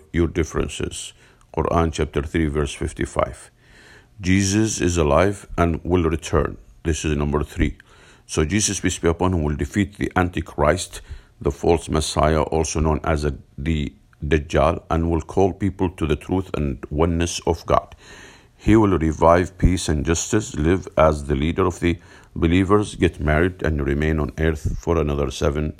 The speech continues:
years. Four, Jesus will die naturally. After restoring peace on earth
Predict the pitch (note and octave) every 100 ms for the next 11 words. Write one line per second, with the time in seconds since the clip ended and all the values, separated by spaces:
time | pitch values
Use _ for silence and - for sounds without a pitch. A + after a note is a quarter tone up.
0 | - _ _ - D#2+ B1 - - - _
1 | _ _ _ _ - - G2 A2+ - _
2 | _ _ _ _ - E2 F2+ F2+ F2 F2
3 | D#2+ D#2+ D#2 E2+ E2+ - E2 F2+ A#2 -
4 | - - - E2+ - E2 D2+ D2 - F#2+
5 | F#2 F2+ F2+ F2 E2+ E2 - E2+ - -